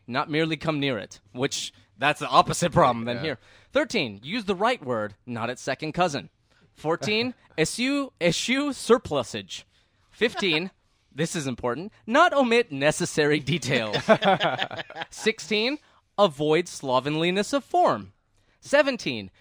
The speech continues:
Speaker 1: use good grammar. And I will say, there are a couple points in the narration where I'm like, "W-, what? <laughs> Rick, you put it that way?"
Speaker 2: Well, you wanna translate that into using good film grammar,
Speaker 1: Yeah.
Speaker 2: that's absolutely not
Speaker 1: Yeah,
Speaker 2: done.
Speaker 1: well, even
Speaker 2: And, and with the shots we talked about in
Speaker 1: Yeah.
Speaker 2: the,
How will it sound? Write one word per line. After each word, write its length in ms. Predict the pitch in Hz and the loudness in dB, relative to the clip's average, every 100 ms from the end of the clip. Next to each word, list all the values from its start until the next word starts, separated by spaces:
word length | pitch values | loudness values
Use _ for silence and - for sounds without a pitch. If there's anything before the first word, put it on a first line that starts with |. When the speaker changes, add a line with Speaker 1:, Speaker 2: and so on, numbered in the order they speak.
| _ | _
Speaker 1:
use 340 | 156 247 277 | 0 2 2
good 240 | 185 240 170 | 4 2 2
grammar. 440 | 180 202 135 107 | -2 -2 -4 -8
And 140 | - 196 | -2 0
I 80 | |
will 200 | 226 302 | 2 0
say, 240 | 311 285 208 | 0 2 2
there 160 | 156 | 2
are 40 | 180 | 0
a 40 | |
couple 260 | - 285 262 | 0 0 -2
points 340 | - 196 226 | -2 -6 -6
in 60 | 175 | -4
the 40 | |
narration 640 | 143 147 151 135 175 220 180 | -2 0 0 0 -2 -4 -2
where 100 | 139 | -2
I'm 100 | 143 | 0
like, 180 | 131 - _ - | 0 -2 _ -14
"W-, 140 | 156 | -14
what? 380 | - 120 120 233 494 156 143 | -12 -2 4 4 4 -8 -20
<laughs> 180 | _ | _
Rick, 300 | - 185 233 - 135 | 4 8 8 6 -10
you 140 | 143 | -12
put 200 | - 196 | -6 -6
it 100 | 185 | -2
that 160 | 143 208 | -4 -2
way?" 220 | 247 294 - | -6 -8 -8
Speaker 2:
Well, 120 | - 151 | 2 4
you 80 | |
wanna 120 | 160 156 | 6 4
translate 420 | 165 160 147 139 | 0 0 0 2
that 160 | 135 131 | 2 0
into 200 | 127 127 | -2 -2
using 300 | 131 123 120 | -2 -4 -4
good 180 | 117 | -6
film 220 | 98 190 214 | 0 0 2
grammar, 200 | 135 117 | 0 2
Speaker 1:
Yeah. 160 | 131 107 | 2 2
Speaker 2:
that's 300 | 123 160 - | 0 -2 -4
absolutely 440 | 120 - 120 101 | -6 -6 -8 -8
not 120 | 101 151 | -4 0
Speaker 1:
Yeah, 120 | 113 | 0
Speaker 2:
done. 140 | 98 | 4
Speaker 1:
well, 160 | 208 240 | 6 6
even 240 | 233 240 185 | 4 2 0
Speaker 2:
And, 80 | - | 0
and 120 | 151 | 0
with 100 | 147 | 0
the 60 | 139 | 0
shots 240 | 156 135 131 | -2 -2 -4
we 60 | |
talked 240 | 120 127 123 | -4 -4 -2
about 180 | 117 110 | -4 -4
in 40 | |
Speaker 1:
Yeah. 80 | 98 | -4
Speaker 2:
the, 260 | 101 95 | -6 -8